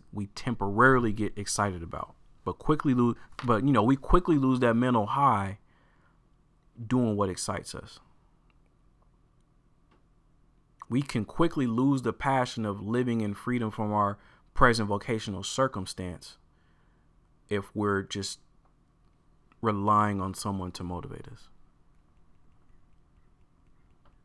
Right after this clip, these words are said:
Activation is systematic. And so a big part of what I'll be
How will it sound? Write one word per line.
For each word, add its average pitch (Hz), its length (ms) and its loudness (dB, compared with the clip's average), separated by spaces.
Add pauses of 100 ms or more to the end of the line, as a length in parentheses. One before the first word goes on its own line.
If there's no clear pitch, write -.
(1500)
Activation 113 680 2
is 90 100 -6
systematic. 92 600 -8 (2750)
And 117 100 2
so 110 240 6
a 101 60 2
big 117 440 2
part 131 300 6
of 104 160 0
what 117 220 4
I'll 110 160 6
be 107 380 -2